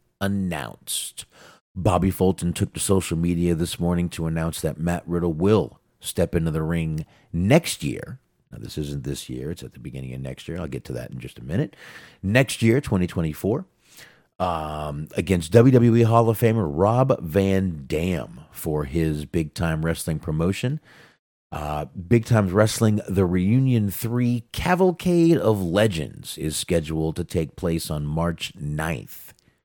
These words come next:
twenty twenty-four in, <sighs> sorry, folks,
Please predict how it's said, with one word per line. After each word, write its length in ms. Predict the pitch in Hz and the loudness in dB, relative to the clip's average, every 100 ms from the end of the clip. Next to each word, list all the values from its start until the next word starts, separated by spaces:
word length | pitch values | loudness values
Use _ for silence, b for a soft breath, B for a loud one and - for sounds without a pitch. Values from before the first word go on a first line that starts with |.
| _ | _
twenty 300 | - 175 80 | -6 -2 -2
twenty-four 760 | 156 85 76 71 - 80 85 85 | -2 -6 -6 -6 -4 -2 0 0
in, 440 | - 82 71 67 - _ _ _ _ _ _ _ _ _ _ _ _ _ _ _ - | -2 -4 -2 -6 -10 _ _ _ _ _ _ _ _ _ _ _ _ _ _ _ -16
<sighs> 840 | - - - - - - - - | -12 -10 -12 -14 -14 -16 -16 -14
sorry, 400 | - - 64 53 | -10 -10 -10 -10
folks, 580 | 55 - 60 - - | -12 -10 -10 -12 -16